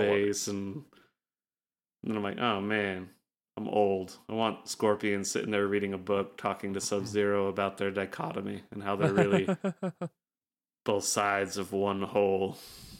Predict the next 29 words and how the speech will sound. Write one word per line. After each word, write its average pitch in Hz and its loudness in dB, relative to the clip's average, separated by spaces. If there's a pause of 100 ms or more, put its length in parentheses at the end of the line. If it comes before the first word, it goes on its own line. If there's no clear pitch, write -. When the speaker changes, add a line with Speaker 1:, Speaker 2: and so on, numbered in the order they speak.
(1200)
Speaker 1:
Or 104 -10
some 104 -2
shit - -2
like 101 -2
that, 104 -4
but - -4 (1000)
Speaker 2:
Yeah, 131 4
it's 127 0
probably 117 0
gonna 110 -4
be 107 -2
more 110 0
the 104 -4
first 104 -4
thing, 113 -8
but - -6 (140)
it 156 -2
could 214 -4
be 139 0
Speaker 1:
Yeah. - 4
Speaker 2:
both. - -14 (880)
Speaker 1:
Uh, 294 -6
uh, 240 -4
uh, 98 -8 (220)
just - -4
give 220 2
me 208 6
a 185 6
little. 117 2